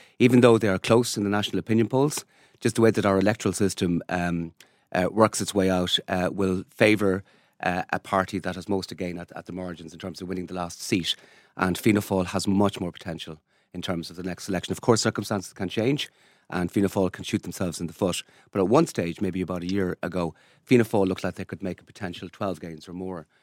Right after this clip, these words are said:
I think it's probably somewhat less now, but their potential for making gains is much, uh, stronger than that of Fine Gael, particularly in Dublin. And allied that, with that, there are two or three brands that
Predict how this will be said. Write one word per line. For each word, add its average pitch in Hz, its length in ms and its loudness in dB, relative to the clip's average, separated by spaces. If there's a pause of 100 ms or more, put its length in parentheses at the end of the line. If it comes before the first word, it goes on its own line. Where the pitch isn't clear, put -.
I - 80 -12
think 107 200 0
it's 92 100 -6
probably 98 320 0
somewhat 95 380 -2
less 107 260 -2
now, 80 240 -8 (260)
but - 140 -10
their 101 80 -2
potential 113 460 -2
for 101 100 -10
making 87 300 -10
gains 85 440 -12
is 92 200 -14
much, 95 340 -6 (420)
uh, 90 220 -8
stronger 95 420 0
than 85 140 -10
that 85 180 -8
of 82 60 -20
Fine 82 200 -12
Gael, 82 160 -12
particularly 113 580 -2
in 90 80 -6
Dublin. 80 340 -6 (400)
And 90 340 0 (120)
allied 120 340 6
that, 92 140 -4
with 98 160 -6
that, 90 320 -2
there 90 100 -2
are 87 80 -2
two 104 460 4 (440)
or 90 140 -2
three 117 460 4
brands 92 560 2
that 87 180 0